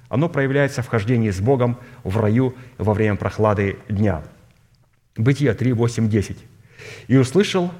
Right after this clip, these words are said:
голос Господа Бога, ходящего в раю во время прохлады дня.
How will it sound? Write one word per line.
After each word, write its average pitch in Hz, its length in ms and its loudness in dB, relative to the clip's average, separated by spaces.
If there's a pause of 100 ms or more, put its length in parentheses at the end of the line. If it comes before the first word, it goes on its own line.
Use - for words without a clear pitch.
голос 143 480 2
Господа 123 760 0
Бога, 98 560 2 (180)
ходящего 113 600 0
в 90 120 -4
раю 117 380 0 (600)
во 113 180 2
время 120 260 2
прохлады 107 500 0
дня. 98 360 -2